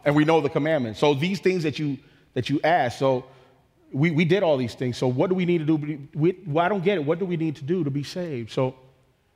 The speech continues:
I love it when Jesus said, "Listen, what's impossible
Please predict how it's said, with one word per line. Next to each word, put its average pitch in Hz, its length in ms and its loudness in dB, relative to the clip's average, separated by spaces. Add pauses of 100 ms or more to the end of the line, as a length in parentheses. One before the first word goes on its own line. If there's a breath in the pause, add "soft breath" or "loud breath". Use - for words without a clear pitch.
(140)
I 131 60 0
love 170 240 4
it 175 60 -2
when 147 180 -2
Jesus 143 280 -2
said, 127 340 -4 (1040)
"Listen, 135 340 -4 (2250)
what's 135 240 -2
impossible 123 880 -4